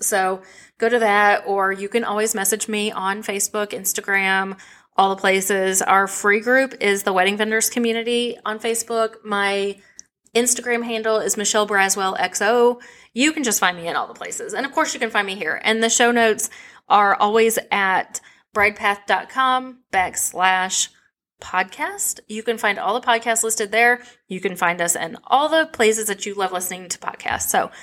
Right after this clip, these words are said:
thank you again for being here. We just love, learn, growing, and connecting with you.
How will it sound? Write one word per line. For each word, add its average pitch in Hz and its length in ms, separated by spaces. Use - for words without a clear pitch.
thank 220 300
you 349 140
again 311 320
for 254 360
being 190 300
here. 240 480
We 196 80
just - 420
love, 233 340
learn, 202 600
growing, 185 720
and 175 240
connecting - 440
with - 200
you. - 200